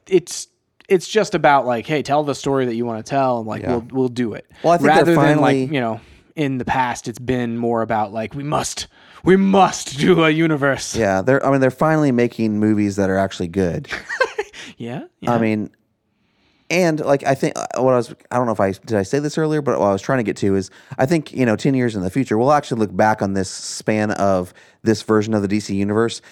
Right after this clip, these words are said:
Speaker 2: and actually probably look at it pretty positively, because you look at things like Man of Steel was great, Batman versus Superman was good.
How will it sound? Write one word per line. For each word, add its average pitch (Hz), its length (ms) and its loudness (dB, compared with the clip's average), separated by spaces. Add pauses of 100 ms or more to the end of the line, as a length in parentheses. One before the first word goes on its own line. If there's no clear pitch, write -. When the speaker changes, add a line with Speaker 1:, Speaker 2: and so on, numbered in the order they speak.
(440)
Speaker 2:
and 127 100 4
actually 139 260 0
probably 113 240 4
look 107 180 0
at 98 80 4
it - 180 -2
pretty 92 180 -4
positively, 87 600 -4 (320)
because 113 240 0
you 110 80 0
look 110 180 0
at 104 140 0
things 107 240 -4
like 101 280 -6 (600)
Man 113 220 2
of 113 80 0
Steel 113 220 0
was 104 120 0
great, 101 460 0 (1000)
Batman 123 360 2
versus 107 200 0
Superman 117 320 0
was 95 140 -4
good. 113 440 0